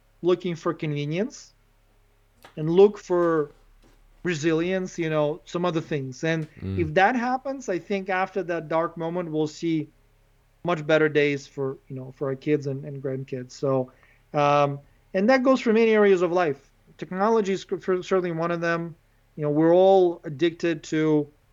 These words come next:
Speaker 1: um, a lot of things, right? Smartphones are highly addictive and so on.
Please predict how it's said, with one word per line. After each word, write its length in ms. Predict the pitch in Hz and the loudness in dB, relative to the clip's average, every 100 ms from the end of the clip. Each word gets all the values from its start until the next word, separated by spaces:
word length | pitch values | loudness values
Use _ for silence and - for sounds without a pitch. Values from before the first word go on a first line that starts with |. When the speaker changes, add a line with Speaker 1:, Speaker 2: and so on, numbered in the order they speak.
| _ _ - | _ _ -12
Speaker 1:
um, 480 | 143 139 139 131 139 _ _ _ _ _ - | -4 -2 -2 -4 -10 _ _ _ _ _ -4
a 60 | |
lot 200 | 147 156 | 2 2
of 80 | 156 | 2
things, 300 | 151 160 160 | -2 -6 -4
right? 260 | 143 143 147 | 0 0 -2
Smartphones 640 | - 147 147 151 156 151 | -8 -2 0 0 -2 -2
are 80 | 143 | -2
highly 320 | 139 147 147 | -4 -2 -2
addictive 320 | 139 147 143 143 | -4 -6 -8 -10
and 100 | 131 | -6
so 140 | 147 | -2
on. 160 | 147 | 0